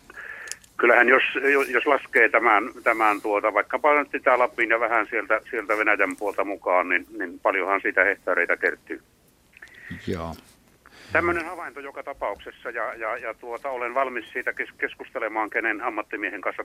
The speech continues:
Speaker 1: tahansa, eh, tahansa, koska tuota, eh, myöhemmin, ta-, jos, jos niin halutaan.
Speaker 2: Hyvä. Kiitos, Unto, ja hyvää joulunalusaikaa.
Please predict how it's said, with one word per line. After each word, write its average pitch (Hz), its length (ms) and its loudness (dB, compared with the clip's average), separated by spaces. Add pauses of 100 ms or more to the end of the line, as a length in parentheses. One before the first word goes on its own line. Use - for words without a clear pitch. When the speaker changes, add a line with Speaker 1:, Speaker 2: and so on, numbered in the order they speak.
(100)
Speaker 1:
tahansa, 104 360 0 (1160)
eh, 104 280 0 (180)
tahansa, 107 340 -2 (140)
koska 101 300 -6
tuota, 92 380 0 (1600)
eh, 120 380 -14 (1120)
myöhemmin, 110 420 4
ta-, 123 160 0 (180)
jos, 120 180 -2
jos - 200 -2
niin 110 180 4
halutaan. 98 420 -4 (440)
Speaker 2:
Hyvä. 131 280 8 (160)
Kiitos, 185 340 8
Unto, 139 340 8 (140)
ja 147 180 10 (140)
hyvää 139 380 10 (180)
joulunalusaikaa. 110 1120 6